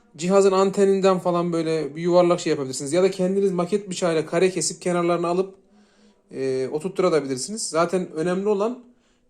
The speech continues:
yüzeye, şu yüzeyin düzgün olması, üst tarafının düzgün olması. Şimdi ben tekrar çıkarayım şunu, tekrar çekime devam edelim. Evet arkadaşlar, contamız bu.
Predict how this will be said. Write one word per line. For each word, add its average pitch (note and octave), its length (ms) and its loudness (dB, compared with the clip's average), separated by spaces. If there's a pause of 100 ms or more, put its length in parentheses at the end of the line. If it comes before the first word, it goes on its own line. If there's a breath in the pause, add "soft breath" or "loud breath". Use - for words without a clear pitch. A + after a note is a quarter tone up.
yüzeye, F#3 640 2
şu - 160 -10 (260)
yüzeyin F3 480 0
düzgün D3 220 -6
olması, C3 400 -4 (100)
üst D3+ 180 -16
tarafının D3+ 340 -6
düzgün C3+ 180 -8
olması. B2+ 420 -6 (520 soft breath)
Şimdi F#3 240 -6
ben G3 160 2
tekrar F#3+ 400 -2
çıkarayım F#3+ 440 -2
şunu, G#3 420 -6
tekrar E3+ 320 -8
çekime D#3+ 300 -12
devam C3 220 -6
edelim. A#2 160 -14 (1160)
Evet G3 220 -2
arkadaşlar, F#3+ 640 -4 (1040)
contamız F3 640 -2
bu. G3+ 280 -4